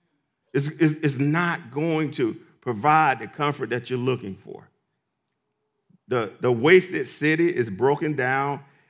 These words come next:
Every house is shut up so none can enter. You can't even go to the, your neighbor's house. You won't even be able to go visit people for comfort. This, look, y'all, this is, this is gloomy.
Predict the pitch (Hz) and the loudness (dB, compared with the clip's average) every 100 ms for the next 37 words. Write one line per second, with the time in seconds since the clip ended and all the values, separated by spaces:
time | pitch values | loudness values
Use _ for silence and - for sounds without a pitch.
0 | - 131 147 139 131 123 143 143 110 98 | 0 2 4 2 2 2 2 0 -6 -4
1 | - 131 131 135 131 110 107 110 120 135 | -2 0 0 -2 -4 -8 -6 -4 -4 -4
2 | 131 101 87 101 127 139 143 - _ _ | -4 -6 -6 -2 -2 -2 -8 -18 _ _
3 | _ - 170 180 165 160 156 170 165 160 | _ -6 0 2 4 2 0 -2 -2 -4
4 | 156 156 160 165 135 123 98 - - _ | -4 -4 0 0 0 -2 -6 -8 -18 _
5 | _ _ _ _ _ - 175 220 190 185 | _ _ _ _ _ -4 2 6 6 6
6 | 180 180 160 156 170 127 156 180 156 - | 6 6 6 2 0 4 6 6 4 -4
7 | - 185 180 135 113 - - _ - 127 | -2 -2 0 0 -2 -6 -20 _ -12 -10
8 | - 190 170 - 107 - _ _ _ _ | 0 0 0 -4 -20 -20 _ _ _ _
9 | _ _ _ _ _ _ _ _ _ _ | _ _ _ _ _ _ _ _ _ _
10 | _ _ _ _ _ _ _ _ - - | _ _ _ _ _ _ _ _ -10 -10
11 | - 107 104 85 90 92 120 - 165 190 | -6 -4 -4 -4 -10 -4 -4 -4 -6 -8
12 | - _ _ _ _ _ - 123 170 170 | -14 _ _ _ _ _ -12 -10 -6 -6
13 | 143 180 151 101 | 0 2 2 0